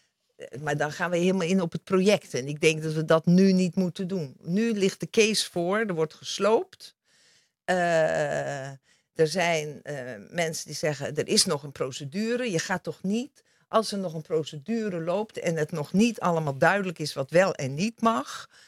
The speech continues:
ga je al slopen. Dat is, eh, ja, eh, weg is weg, hè?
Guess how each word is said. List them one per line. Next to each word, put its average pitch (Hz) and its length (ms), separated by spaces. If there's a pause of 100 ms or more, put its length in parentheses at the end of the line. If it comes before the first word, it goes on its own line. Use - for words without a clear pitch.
ga 202 220
je 190 160
al 170 160
slopen. 170 540 (340)
Dat 220 180
is, - 360
eh, 160 460 (120)
ja, 156 300
eh, 143 160 (460)
weg 262 260
is 165 160
weg, 233 280
hè? 160 160